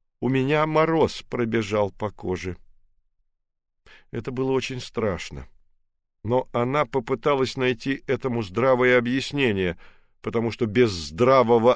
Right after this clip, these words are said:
объяснения это было совсем уж страшно. Она додумалась, или кто-то подсказал, почитать работы Кожевникова.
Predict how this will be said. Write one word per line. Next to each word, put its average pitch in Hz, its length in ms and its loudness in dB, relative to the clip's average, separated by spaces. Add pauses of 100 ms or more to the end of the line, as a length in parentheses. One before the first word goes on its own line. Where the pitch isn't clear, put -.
объяснения 131 840 0
это 135 300 2
было 123 500 2 (440)
совсем 127 800 0
уж 120 220 -6
страшно. - 760 -6 (640)
Она 151 320 2
додумалась, 135 1040 2 (320)
или 113 240 -6
кто-то 110 400 -6
подсказал, 120 720 0 (460)
почитать 131 640 -2
работы 127 840 0 (340)
Кожевникова. 120 1300 -2